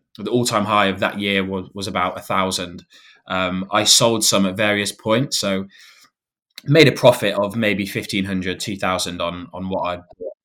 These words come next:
sold. Um, and then it dropped again to about two hundred pounds each. Um, and I think at that point I had, like, one and a half left.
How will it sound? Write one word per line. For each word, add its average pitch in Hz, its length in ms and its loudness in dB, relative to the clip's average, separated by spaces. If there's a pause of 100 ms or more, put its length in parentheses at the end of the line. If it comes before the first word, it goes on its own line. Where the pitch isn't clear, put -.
(100)
sold. 87 320 -6 (460)
Um, 90 460 -4
and 95 180 0
then 95 480 0 (120)
it 101 220 -10
dropped - 460 -2
again 107 320 2
to 113 120 -6
about 107 240 0
two 120 140 -2
hundred 113 240 -2
pounds 113 720 -4
each. 120 440 -4 (440)
Um, 101 340 2
and 98 160 -2
I 101 40 -2
think 107 240 -4
at 95 80 -2
that 101 200 -2
point 92 220 -2
I 82 40 -6
had, 95 240 -4
like, 90 160 -4
one 98 200 -2
and 95 100 -2
a 90 40 -4
half 95 300 -2
left. - 460 -4